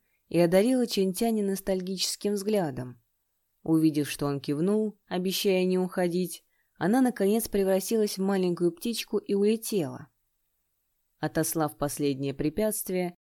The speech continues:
Янь Джиньмин ещё даже не успел этому порадоваться, как его тут же охватила внезапная нервозность. Какое-то время он молча размышлял, а после плюнул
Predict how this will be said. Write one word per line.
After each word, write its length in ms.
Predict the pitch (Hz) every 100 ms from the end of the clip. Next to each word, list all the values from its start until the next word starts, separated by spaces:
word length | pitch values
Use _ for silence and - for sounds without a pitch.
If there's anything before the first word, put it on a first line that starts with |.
| _ _ _
Янь 240 | 175 240 240
Джиньмин 380 | 214 208 247
ещё 260 | 233 - 220
даже 240 | 208 208
не 100 | 214
успел 360 | 214 208 - 214
этому 300 | 208 208 202
порадоваться, 840 | 190 226 220 151 131 123 - - - _ _ _ _ _ _ _ -
как 220 | 156 147
его 260 | 147 139
тут 240 | 139 190 196
же 140 | 185
охватила 640 | 180 - 180 175 208 196 175
внезапная 600 | 185 180 185 180 180 180
нервозность. 960 | 190 208 214 202 151 131 - - - _ _ _ _ _ _ _
Какое-то 480 | - 143 147 143 143
время 400 | 147 208 233 220
он 100 | 190
молча 380 | 185 202 185 196
размышлял, 760 | 185 185 208 - 196 147 156 - _ _ _ _
а 100 | 143
после 380 | - 135 - 131
плюнул 560 | 170 196 190 180 180